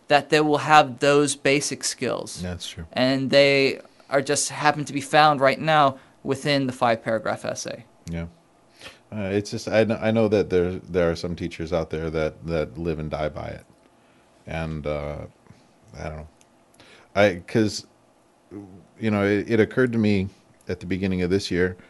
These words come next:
Speaker 2: when I was <laughs> getting ready to do my writing class, like, "Oh, you know what? Creative writing is a class that people take in writing.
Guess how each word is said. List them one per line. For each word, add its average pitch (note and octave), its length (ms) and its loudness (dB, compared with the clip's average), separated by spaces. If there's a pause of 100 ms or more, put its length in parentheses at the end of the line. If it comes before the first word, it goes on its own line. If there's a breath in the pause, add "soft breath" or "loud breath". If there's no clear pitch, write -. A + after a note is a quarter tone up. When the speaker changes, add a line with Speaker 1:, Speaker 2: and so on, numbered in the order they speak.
(440 soft breath)
Speaker 2:
when F2 140 -2
I E2+ 60 0
was E2 140 -4
<laughs> - 0 -
getting F#2+ 220 -4
ready F#2 200 -4
to D#2+ 100 -14
do E2+ 140 -4
my D#2+ 160 -6
writing D#2+ 260 -2
class, E2+ 380 -2 (440 soft breath)
like, F2 240 -8 (160)
"Oh, C3+ 300 -4
you G#2+ 140 -2
know A2+ 80 0
what? F3 260 -4 (140)
Creative C#3+ 440 0
writing F2 360 2
is E2 320 -8 (180)
a F2 100 -4
class - 460 -6
that - 220 -12
people E2+ 240 -8
take D#2+ 280 -8
in D#2 140 -8
writing. E2 380 -6